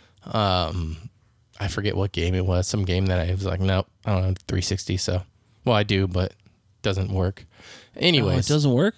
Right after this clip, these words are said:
Speaker 1: I mean, the disk drive keeps ejecting
Speaker 2: Oh,
Speaker 1: all the
Speaker 2: shit.
Speaker 1: time. It's, so it's just something I could probably fix, but I'm not gonna.
Speaker 2: It's a thing.
Speaker 1: Yeah.
Speaker 2: Dude, so they have video game stuff there? Like, uh,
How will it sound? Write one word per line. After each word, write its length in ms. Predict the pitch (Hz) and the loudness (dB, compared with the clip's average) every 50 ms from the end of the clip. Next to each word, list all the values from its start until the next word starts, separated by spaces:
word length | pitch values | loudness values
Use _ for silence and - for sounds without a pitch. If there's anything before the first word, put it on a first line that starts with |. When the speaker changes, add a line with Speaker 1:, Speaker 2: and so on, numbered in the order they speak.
| - - - | -10 -4 -2
Speaker 1:
I 60 | 151 170 | 0 2
mean, 220 | 185 185 175 165 | 4 4 4 4
the 120 | 156 147 | 4 4
disk 340 | 135 117 135 147 160 - - | 2 2 2 2 2 0 0
drive 260 | - 151 139 127 117 - | 0 2 2 2 2 0
keeps 260 | - 143 127 - - | 0 0 0 0 -2
ejecting 720 | 117 107 101 - 98 98 - - 120 117 131 139 135 - - _ | -4 -2 0 0 0 0 0 0 0 0 2 0 -2 -4 -10 _
Speaker 2:
Oh, 120 | - - 107 | -4 -2 0
Speaker 1:
all 120 | - 120 123 | 2 2 2
the 60 | 120 | 2
Speaker 2:
shit. 140 | - - 123 | 2 2 2
Speaker 1:
time. 120 | 120 127 | 2 0
It's, 340 | 123 - - 139 - - - | 0 -2 -4 -4 -4 -4 -2
so 140 | - 127 120 | 0 2 2
it's 120 | 117 - - | 2 0 -2
just 340 | 123 113 - - - - - - - _ _ _ _ _ _ - | -4 -4 -4 -4 -6 -8 -14 -20 -20 _ _ _ _ _ _ -8
something 320 | - - 160 139 143 131 120 | -4 -2 -2 0 2 2 4
I 80 | 113 | 2
could 160 | 110 - - | 2 -2 -2
probably 160 | - 117 101 98 | 0 0 0 0
fix, 340 | - - 104 107 104 - - | 2 2 2 2 0 -2 -4
but 280 | - 98 92 90 87 - - | -2 0 0 2 0 -2 -4
I'm 80 | - 117 | -2 0
not 160 | 101 90 90 | 0 0 0
gonna. 320 | - 90 90 90 87 87 - - _ _ _ _ _ - | 0 0 0 2 0 -2 -4 -8 _ _ _ _ _ -18
Speaker 2:
It's 120 | - - | -8 -6
a 40 | 101 | -6
thing. 300 | - - 101 92 92 92 - - _ _ | -4 -2 -4 -4 -4 -6 -10 -14 _ _
Speaker 1:
Yeah. 260 | - 127 95 76 92 - - _ _ _ _ - - - - - - - - | -2 0 0 0 -2 -6 -10 _ _ _ _ -20 -20 -20 -20 -20 -20 -4 0
Speaker 2:
Dude, 360 | 165 190 180 147 110 101 104 | 4 4 6 4 4 2 -2
so 280 | 104 120 139 123 120 120 | -2 0 2 2 2 2
they 160 | 123 151 151 | 2 0 0
have 140 | 143 147 135 | 0 -4 -6
video 340 | 120 113 131 147 175 190 196 | -4 0 2 2 4 2 2
game 200 | 185 202 196 185 | 2 0 -2 -2
stuff 220 | - - 196 - | -2 -4 -4 -2
there? 140 | - 190 190 | 0 2 2
Like, 260 | 165 143 127 117 - | 4 4 2 0 0
uh, 240 | 87 131 131 123 107 | 2 2 2 2 0